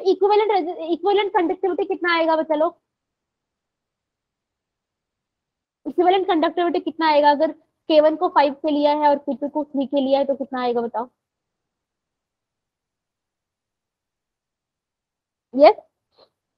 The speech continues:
रिज-, रिजल्ट क्या है? के वन प्लस के टू by A करो, के वन प्लस के टू by A,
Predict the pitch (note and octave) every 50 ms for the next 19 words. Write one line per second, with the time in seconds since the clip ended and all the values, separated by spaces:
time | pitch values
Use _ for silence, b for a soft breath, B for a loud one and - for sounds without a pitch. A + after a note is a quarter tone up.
0 | _ _ _ _ _ _ _ _ _ - B3+ C#4+ C#4 D4 C4+ D#4+ E4 G4 A4 A4
1 | G4+ - A4 G#4 D#4 C#4+ D4 - E4+ F4 G4 A4 A4 G#4 A4 A4+ - _ G#4+ A4
2 | - A4+ A4+ G#4 A4 G4 F#4 F#4+ F#4+ F#4+ F4+ - _ _ _ _ _ _ _ _
3 | _ _ _ _ _ _ _ F#3+ - A4 E5 E5 - - _ _ _ _ _ _
4 | _ _ _ _ _ _ _ _ _ _ _ _ _ _ _ _ _ _ _ _
5 | _ _ _ _ _ _ _ _ _ _ _ _ _ _ _ D4+ D4+ D4 C#4+ E4+
6 | G4+ A4 - F#4+ F4+ G4+ G4+ _ - E4+ D4+ C#4 D4+ F4+ D4+ F#4 F4+ F#4 - -
7 | D4+ D#4